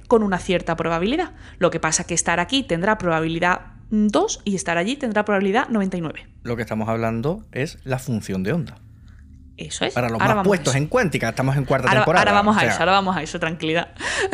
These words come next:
Speaker 1: <laughs> Eh, bueno, decir que un electrón tiene todas las posiciones a la vez con una cierta probabilidad es lo mismo que decir que no está en ninguna parte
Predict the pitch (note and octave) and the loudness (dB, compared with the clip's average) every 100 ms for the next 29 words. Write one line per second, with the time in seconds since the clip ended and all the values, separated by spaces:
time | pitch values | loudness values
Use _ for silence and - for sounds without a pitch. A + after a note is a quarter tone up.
0 | C#4+ - C4 - - - - - - - | 2 2 -2 -2 -14 -20 -18 -16 -16 -18
1 | - - A3+ G#3+ G3+ F#3 E3+ - - G#3+ | -12 0 4 4 4 2 0 -6 2 2
2 | - - - - F#3 A3 C4 C4 D4+ C#4+ | 2 -6 -20 -8 0 0 2 -2 0 2
3 | C4+ C4 B3 A#3+ A#3 A3+ A3 G#3+ - G#3 | 2 2 0 2 0 2 4 4 2 -2
4 | G3+ G3 F#3+ F#3 F#3 G3+ F3 - _ - | 0 0 0 2 2 0 -2 -12 _ -2
5 | F3+ E3+ F#3 G3+ F#3 F#3 F#3 F#3 F3+ F#3 | 0 2 -2 -2 0 0 2 2 2 2
6 | G3+ - F3+ F3 F#3 F#3 F#3 F3+ G#3+ G#3 | 0 0 2 2 2 0 0 0 -2 -2
7 | - D#3 D#3 D#3+ - F#3+ D#3+ D#3 D#3 E3 | -4 -2 -2 -4 0 0 0 -2 -2 -2
8 | E3 F#3 F#3 G3 B3+ | 0 -2 -2 -8 -10